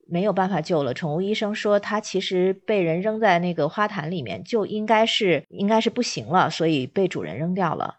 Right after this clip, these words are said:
后来那个宠物医生就说可以安乐死，然后无害化处理，付了一百块钱给他安乐死。我，我在那儿哭，我就很难过，很难过。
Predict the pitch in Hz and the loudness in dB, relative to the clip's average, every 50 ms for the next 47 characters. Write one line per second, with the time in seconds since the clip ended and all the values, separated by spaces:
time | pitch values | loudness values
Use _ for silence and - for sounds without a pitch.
0 | _ - - - 196 180 165 165 180 175 185 175 165 151 151 - - 151 139 147 | _ -8 -2 2 4 4 6 4 4 4 2 2 2 2 0 0 -2 -4 -4 -4
1 | 151 110 151 190 185 - 196 196 190 185 185 175 175 - 180 180 180 180 175 175 | -2 0 0 0 0 0 0 0 0 0 0 0 2 2 4 6 6 6 6 4
2 | 175 - - - - 180 165 180 170 156 - 185 202 208 226 214 180 180 - - | 4 2 0 0 2 4 6 6 6 4 4 2 2 4 4 4 4 2 0 -6
3 | - 92 - - - 147 147 170 - 202 180 - 147 156 156 - 208 180 185 202 | -8 -8 -6 -2 -2 -2 0 0 0 0 0 0 0 -2 -2 0 -2 0 0 0
4 | 175 151 - - - - 147 165 147 - _ _ _ - - - - 226 196 170 | 0 0 -2 -4 -4 -4 -4 -4 -4 -6 _ _ _ -16 -6 0 4 4 6 6
5 | 156 196 190 190 151 104 - - 196 170 - - 156 135 120 131 156 165 - 127 | 6 4 4 2 2 0 0 0 0 0 0 -2 -4 -4 -4 -4 -6 -6 -6 -4
6 | - 160 156 147 175 185 190 180 160 156 - - - - 98 165 156 156 165 - | -4 -2 -2 0 0 2 2 2 0 0 -2 -6 -6 -2 0 0 0 0 -2 -4
7 | - 160 160 147 151 202 202 208 185 170 165 - - - 208 196 190 185 143 131 | -4 -2 0 2 2 2 4 4 4 4 2 0 -4 0 2 4 6 6 6 4
8 | 175 196 208 - - 170 143 131 120 117 127 123 90 160 180 247 240 190 185 175 | 2 0 -2 0 0 0 0 0 -2 -4 -6 -6 -4 0 4 4 4 4 4 0
9 | 160 131 - - 143 - - 98 - | -6 -6 -8 -10 -10 -8 -8 -8 -8